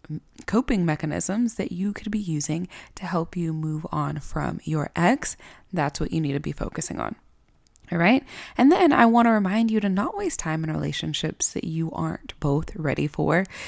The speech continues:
So if you feel like you're still in love with your ex, so to speak,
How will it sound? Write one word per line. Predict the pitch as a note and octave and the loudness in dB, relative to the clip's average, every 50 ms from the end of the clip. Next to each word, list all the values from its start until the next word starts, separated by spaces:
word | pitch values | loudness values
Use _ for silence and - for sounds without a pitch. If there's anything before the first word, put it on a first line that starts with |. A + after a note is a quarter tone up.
| - - - | -14 -12 -2
So | - - G3+ F#3 F3+ - - | 2 6 6 6 6 6 4
if | - E3+ - | 0 0 0
you | F#3 F#3 G3+ A#3 C4 C#4 | 2 2 4 6 6 6
feel | - B3 G#3+ G3 | 6 4 4 4
like | F#3+ F#3 F3 E3+ - - | 4 2 0 0 -2 -2
you're | F#3 F#3 F#3+ | -2 -2 0
still | - - - - F#3 F3 F3+ F3 E3+ - _ | 0 -2 -2 0 0 0 2 2 0 -2 _
in | - F3 D#3+ D#3+ D#3 D#3 D3+ | -2 -2 -2 0 -2 -2 -2
love | D3+ D3+ E3 E3+ E3+ E3 E3 E3+ | 0 0 0 0 0 -2 -2 -4
with | D#3+ - D#3+ | -4 -4 -4
your | D#3 - | -4 -2
ex, | - E3+ F3 - - - | -2 -2 -2 -2 -4 -2
so | - F3 | -2 -2
to | D#3+ | -2
speak, | - - - - - B3 D4+ - - | -2 -4 -2 0 2 4 4 2 0